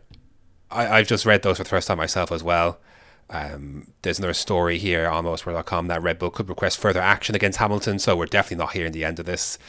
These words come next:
Um, I can understand their, yeah, I can understand why they're upset, not just in terms of the, the championship and the drivers and that kind of thing, but obviously they're, obviously they've got a lot of, uh,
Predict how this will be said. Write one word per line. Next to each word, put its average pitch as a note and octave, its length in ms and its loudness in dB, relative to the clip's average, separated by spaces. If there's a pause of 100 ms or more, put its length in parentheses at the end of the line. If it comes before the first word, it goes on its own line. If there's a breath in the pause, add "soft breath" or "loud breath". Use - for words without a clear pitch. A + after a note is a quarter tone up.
(460 loud breath)
Um, D2 600 -14 (360)
I A2+ 80 6
can A#2 160 0
understand G#2 800 4
their, F2 560 2 (400)
yeah, F2+ 340 -10
I F2 80 -8
can G2 140 -8
understand D#2+ 320 -6
why D#2+ 220 0
they're E2 120 -6
upset, D#2+ 480 -4
not A#2+ 220 4
just - 260 -4
in F2+ 60 -10
terms E2+ 240 -8
of E2 160 -10
the, D#2+ 220 -8 (100)
the - 100 -16 (120)
championship E2+ 400 -4
and F2 80 -8
the D#2+ 80 -8
drivers E2+ 520 -2
and E2 120 -10
that E2 100 -6
kind F2 120 -4
of D#2+ 40 -4
thing, F2 120 -6
but E2+ 80 -4
obviously E2 260 -6
they're, D#2+ 180 -8 (100)
obviously - 280 -16
they've - 140 -20
got C2+ 280 -12
a D#2 80 -10
lot D2+ 260 -10
of, - 220 -16 (540 loud breath)
uh, C#2+ 240 -6